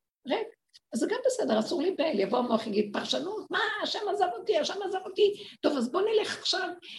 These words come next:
להגיד שמונה מאות תהילים, אז אולי הוא ידלק." לא. אז, אז, אז לרגע אחד, הוא לא עזב אותי, אף פעם לא עוזב אותי. אם אני נושב, אף פעם הוא לא עוזב אותי. אז למה אני מבוהל? כי המוח משגע אותי. הוא מפרש לי את הדברים ככה, לא קרה כלום. השביתה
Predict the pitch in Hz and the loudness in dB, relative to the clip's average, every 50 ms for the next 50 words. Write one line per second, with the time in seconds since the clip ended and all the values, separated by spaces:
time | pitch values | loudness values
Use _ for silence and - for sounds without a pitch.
0 | - - 311 285 - 339 - - - - 269 277 311 330 320 277 - - - 349 | -6 -2 0 2 4 4 4 2 2 0 2 4 4 4 4 2 2 4 4 6
1 | 233 233 226 208 190 180 165 - - 302 - - 415 415 - 370 392 381 359 370 | 8 8 6 6 4 2 0 -2 -4 -4 -2 -2 -2 0 2 4 4 4 4 4
2 | 392 370 415 427 370 - - - - - - 233 294 494 587 659 - - - - | 2 0 0 -2 -4 -6 -10 -12 -2 4 6 6 8 6 4 2 0 -4 -14 -20
3 | _ _ - - _ - - - _ _ _ _ _ _ _ - 294 247 233 - | _ _ -20 -20 _ -20 -20 -20 _ _ _ _ _ _ _ 2 2 2 2 0
4 | - - 311 302 - 220 208 202 - 285 262 381 403 427 494 523 554 587 554 - | -2 -2 0 2 2 2 0 2 0 2 4 6 4 6 4 4 2 2 0 0
5 | - - 523 - - - 370 370 453 494 494 403 427 392 381 415 415 - - - | 2 2 2 2 2 2 2 2 2 2 2 2 2 2 2 0 -2 -2 -2 0
6 | - - - - 359 285 277 262 233 - 226 233 233 311 349 339 453 415 392 381 | -2 -2 -2 -2 -2 2 4 4 4 4 0 0 2 6 6 6 6 6 6 6
7 | 339 269 233 - 302 285 - - 302 - - 349 302 349 320 277 262 294 - - | 6 4 4 4 4 4 2 -2 -6 -6 -4 -4 -4 -2 2 0 0 2 0 -2
8 | 240 - 381 - - - 220 - - - _ _ _ _ _ _ - 277 220 311 | -2 -2 -4 -6 -4 -6 -8 -8 -8 -14 _ _ _ _ _ _ -2 2 2 4
9 | 403 466 494 480 466 427 440 403 233 339 339 330 370 - - - 240 240 415 453 | 4 2 2 2 4 4 4 4 2 2 2 2 2 2 4 4 4 4 2 2
10 | - 453 523 - - 523 392 349 254 - - - - - - - - - - - | -2 -6 -6 -6 -6 -6 -4 -2 -2 -2 -2 -4 -6 -8 -10 -10 -10 -12 -16 -18
11 | - _ _ - - - - - - - - 339 381 - - 294 269 294 285 285 | -20 _ _ -20 -20 -18 -18 -18 -10 -2 2 4 4 4 4 2 4 4 2 4
12 | - 359 349 - - - 226 - 269 302 381 - - - 302 294 - 254 220 226 | 4 2 2 2 -2 -4 0 0 0 0 0 -2 -2 -2 -2 -4 -4 -8 -6 0
13 | 262 294 349 - - 480 453 453 427 - 427 403 359 359 415 - _ _ _ _ | 2 2 2 2 0 -6 -8 -8 -4 -2 -2 -2 -2 -4 -10 -16 _ _ _ _
14 | _ _ _ - - - - - - 302 302 285 - 311 | _ _ _ -14 -6 -4 -2 -2 0 2 2 2 4 4